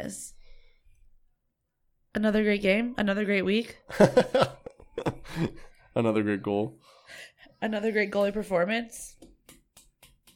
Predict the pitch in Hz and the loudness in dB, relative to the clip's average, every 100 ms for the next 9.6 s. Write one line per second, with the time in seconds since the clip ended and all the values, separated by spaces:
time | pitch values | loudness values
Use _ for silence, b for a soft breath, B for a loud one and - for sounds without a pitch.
0 | _ _ - _ _ _ - 254 240 196 | _ _ -20 _ _ _ 4 8 10 10
1 | 208 208 214 240 226 226 196 226 233 220 | 10 10 12 10 10 8 8 6 4 4
2 | 208 202 220 262 262 - _ - - - | 4 4 6 6 4 -10 _ -20 -20 -10
3 | - 123 165 - _ _ _ _ _ _ | -4 -2 -2 -6 _ _ _ _ _ _
4 | _ _ _ _ _ _ _ _ _ _ | _ _ _ _ _ _ _ _ _ _
5 | _ _ _ - 202 - - - - - | _ _ _ -18 -18 -12 -12 -12 -18 -18
6 | - 190 202 269 294 226 165 208 202 160 | -16 -12 -8 -6 -4 -4 -2 0 0 -4
7 | _ _ _ _ _ _ - - _ _ | _ _ _ _ _ _ -20 -20 _ _
8 | _ _ _ _ - 110 123 110 90 90 | _ _ _ _ -10 -8 -8 -12 -12 -12
9 | 85 85 90 107 107 | -10 -10 -10 -10 -12